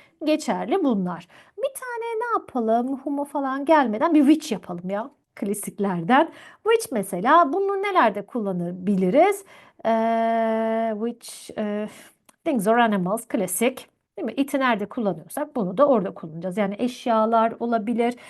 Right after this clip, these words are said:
hayvanlar olabilir. Bunlar da kullanabileceğiz. Ee, bir kitap olsun. Arkada da kitaplar var ya, kitaptan örnek bakalım. Ee, yok, kitap çok güzeldi. Mesela, "The book was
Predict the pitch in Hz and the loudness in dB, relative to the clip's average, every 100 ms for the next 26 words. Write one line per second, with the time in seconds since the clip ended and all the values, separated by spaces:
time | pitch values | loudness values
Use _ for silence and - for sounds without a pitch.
0 | - - 233 220 214 214 220 220 - 240 | -20 -2 0 0 0 -2 0 -2 -4 -6
1 | 196 170 190 302 330 _ _ _ - 359 | -6 -4 2 2 0 _ _ _ -4 0
2 | 196 185 202 330 370 349 - - 302 180 | 0 -2 2 6 6 4 -4 -2 -2 0
3 | 285 294 247 185 269 359 494 - _ _ | 0 2 0 0 2 2 0 -14 _ _
4 | _ - 233 240 240 247 277 330 - 311 | _ -10 -6 -4 -6 -6 -8 -10 -10 -12
5 | - - - 208 185 226 208 214 226 233 | -12 -16 -6 -4 0 0 0 -2 -2 0
6 | 220 240 226 240 285 190 190 - 196 - | 0 2 2 2 0 -2 -6 -8 -8 -4
7 | 247 247 220 202 190 185 - 185 - 180 | -6 -2 -2 0 -2 -6 -12 -14 -8 2
8 | 233 359 - - - - 240 247 247 277 | 4 4 0 -20 -20 -10 -6 -4 -4 -2
9 | 311 285 277 285 240 202 190 180 170 175 | -4 -2 -4 -2 -2 -2 -4 -6 -10 -14
10 | 175 _ _ _ _ _ - - 175 - | -18 _ _ _ _ _ -20 -16 -16 -20
11 | _ _ _ - 240 269 320 311 311 - | _ _ _ -6 2 6 8 6 4 -14
12 | _ _ 240 240 208 196 190 | _ _ -4 2 2 2 -4